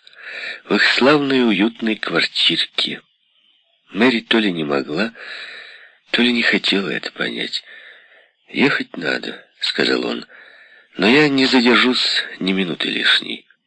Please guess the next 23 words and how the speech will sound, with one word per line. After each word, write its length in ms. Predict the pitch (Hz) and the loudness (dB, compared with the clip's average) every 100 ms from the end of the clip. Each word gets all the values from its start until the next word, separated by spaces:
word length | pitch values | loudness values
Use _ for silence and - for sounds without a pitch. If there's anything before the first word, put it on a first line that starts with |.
| _ | _
Я 260 | - 123 90 | -6 -4 -4
сразу 440 | - - 87 78 | -4 -2 -2 -2
вернусь». 500 | 65 65 64 60 - - - - - - - - | -2 -6 -10 -8 -8 -10 -20 -20 -20 -20 -20 -10
И 80 | - | -6
тут 260 | 139 - | -4 -2
ее 220 | 98 90 - | 0 0 -2
осенило. 580 | 101 - 82 73 65 64 - - - | -4 -2 -2 -6 -8 -10 -14 -12 -2
«О, 140 | 180 - | -2 0
придумала», — 540 | - 127 160 139 80 - | 0 2 2 -2 -6 -6
сказала 520 | - - 67 67 64 | -6 -4 -6 -6 -8
она, — 160 | 64 71 | -8 -4
«возьми 280 | 120 202 | -2 -2
с 80 | 220 | -4
собой, 340 | - 151 127 117 - - - - _ | -2 0 0 0 -12 -18 -20 -20 _
э, 180 | - 95 - | -8 -8 -4
формалиновые 640 | 113 107 98 95 87 85 | -4 -2 -4 -4 -4 -4
таблетки. 720 | 82 90 80 65 - - - - _ _ | -4 -4 -4 -8 -10 -10 -10 -14 _ _
Помнишь, 420 | 190 196 - - | 0 0 -2 -2
которые 460 | - - 82 78 76 | -2 -6 -4 -2 -4
я 120 | 71 | -6
принимала 540 | - 80 76 69 65 | -6 -6 -6 -6 -6
от 140 | 67 - | -8 -12
кашля? 500 | - 85 - 110 | -8 -4 -2 -4